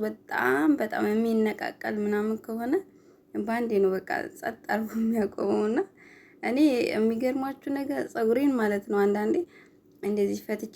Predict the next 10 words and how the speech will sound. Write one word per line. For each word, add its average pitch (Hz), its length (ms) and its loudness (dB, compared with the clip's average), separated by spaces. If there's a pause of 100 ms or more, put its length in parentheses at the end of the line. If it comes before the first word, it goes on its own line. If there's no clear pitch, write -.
(120)
ብቻ 220 200 -6 (520)
አለ 214 200 -2
አይደለ፣ 214 300 -2
ይሄ 226 140 -2 (120)
ትሪትመንት 208 520 -6
ያልተቀባሁበትን 208 1080 -4
ክፍል 226 300 -6
አበጥረዋለሁ። - 720 -4
የዛን 208 380 -4
ሰዓት 285 280 -4